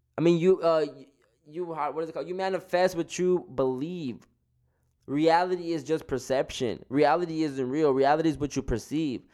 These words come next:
So if you're perceiving that you might get corona, if you, if you believing that you're gonna get the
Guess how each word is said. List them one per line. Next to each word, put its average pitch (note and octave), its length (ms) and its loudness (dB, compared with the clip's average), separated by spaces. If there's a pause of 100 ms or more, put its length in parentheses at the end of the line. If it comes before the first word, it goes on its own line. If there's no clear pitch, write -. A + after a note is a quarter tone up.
(160)
So - 140 2
if D#3 80 2
you're F#3 100 2
perceiving F#3+ 760 2 (120)
that C3+ 180 0
you F3+ 60 6
might F3 240 4
get E3 160 0
corona, D#3+ 320 2
if D3 120 2
you, F#3+ 140 -6
if E3 140 -2
you G3+ 80 0
believing A#3 520 4
that G3+ 140 4
you're F#3+ 60 2
gonna G3+ 140 4
get F#3+ 180 0
the F#3+ 140 2